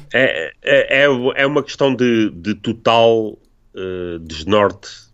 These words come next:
desta direção. Ahm, e não é, eu ia dizer que é sentirem o, o, o, o tapete a fugir-lhe dos pés, mas não é isso. É o,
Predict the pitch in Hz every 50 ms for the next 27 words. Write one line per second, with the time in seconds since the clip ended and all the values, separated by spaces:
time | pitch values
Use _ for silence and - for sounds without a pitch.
0 | _ - - 92 90 87 - - - 90 82 80 80 80 78 73 73 87 85 85
1 | 80 - - 101 104 139 156 170 - _ _ _ _ _ _ _ _ _ _ _
2 | _ _ _ _ _ - - - _ _ - - 101 101 101 101 101 101 101 101
3 | 101 104 95 - _ _ _ - 127 127 131 139 147 151 156 151 139 - 131 131
4 | 135 139 139 127 110 117 110 - 131 131 123 - - 127 120 117 - 131 120 107
5 | - - 120 120 110 117 113 110 107 104 101 92 92 104 95 - - - - 104
6 | 98 95 90 90 92 - - 98 92 - 110 95 - - 110 107 - - - 104
7 | 90 - - 92 82 80 85 98 104 104 98 95 95 92 95 98 92 92 87 80
8 | 95 90 - - - 101 104 107 104 - - 101 98 - 107 101 101 98 92 85
9 | 80 - - - - - - - - - - _ _ _ - - - - - -
10 | - - - 101 104 107 107 107 101 95 92 - - - - 107 107 104 104 101
11 | 101 98 98 98 95 95 92 -